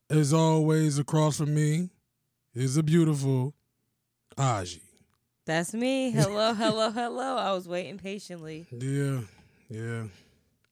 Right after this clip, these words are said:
Speaker 1: Happy holidays to all you motherfuckers out there.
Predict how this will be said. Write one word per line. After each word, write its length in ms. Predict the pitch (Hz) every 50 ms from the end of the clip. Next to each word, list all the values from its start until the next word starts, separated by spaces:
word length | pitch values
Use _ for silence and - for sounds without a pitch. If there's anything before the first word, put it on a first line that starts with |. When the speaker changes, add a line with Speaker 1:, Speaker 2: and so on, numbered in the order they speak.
| _ _ _ _ _ - - _ _ _ _ _ _ _ _ _ _
Speaker 1:
Happy 260 | _ 175 196 190 208 196
holidays 600 | 214 254 240 226 196 196 190 185 175 160 151 131
to 100 | - 165
all 60 | 160 160
you 100 | 156 151
motherfuckers 480 | 156 151 151 135 - 156 135 135 143
out 160 | 143 131 117
there. 280 | - 135 123 110 92 -